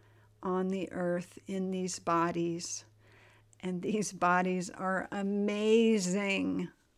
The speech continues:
They are so attuned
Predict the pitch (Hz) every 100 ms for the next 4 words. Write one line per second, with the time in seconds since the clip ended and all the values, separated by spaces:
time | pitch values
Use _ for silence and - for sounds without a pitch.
0 | _ _ _ _ _ _ _ _ 196 196
1 | - 202 - - - 208 202 202 208 -
2 | - 202 - - 233 233 220 196 196 196
3 | 185